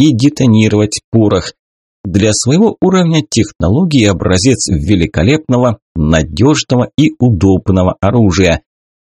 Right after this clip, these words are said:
По моим прикидкам, с такого оружия возможно достичь десяти или даже двенадцати выстрелов в минуту, имея навык.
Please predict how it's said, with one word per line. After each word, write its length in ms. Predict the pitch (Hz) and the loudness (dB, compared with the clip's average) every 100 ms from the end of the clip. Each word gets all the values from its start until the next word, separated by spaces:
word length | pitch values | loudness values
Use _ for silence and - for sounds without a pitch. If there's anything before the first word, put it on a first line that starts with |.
| - | -2
По 80 | |
моим 280 | 95 143 196 | 0 2 2
прикидкам, 680 | - 160 214 - - 160 156 - | 0 0 0 -2 -2 -2 -2 -4
с 120 | - | -4
такого 400 | - 120 185 175 - | -4 0 0 0 -2
оружия 440 | 147 190 160 160 | 0 0 2 0
возможно 800 | 147 135 139 117 127 156 - 135 | 0 0 0 2 0 0 -2 -2
достичь 520 | 113 117 - 123 - | 0 -2 0 -2 0
десяти 800 | 98 80 104 - 80 - 151 165 - _ - | -2 0 0 -2 -4 -2 -2 -2 -4 _ -2
или 280 | 151 147 127 | 0 2 0
даже 380 | 90 131 120 | 0 0 0
двенадцати 760 | 107 87 120 151 147 - 101 107 | 0 0 0 0 -2 -2 -2 0
выстрелов 680 | 101 113 - - 98 92 80 | 2 2 0 0 0 0 -2
в 80 | 82 | -2
минуту, 500 | 80 98 156 151 - | 0 0 0 0 0
имея 440 | 127 117 113 113 | 2 2 2 2
навык. 520 | 110 113 90 71 - | 2 2 0 -2 -8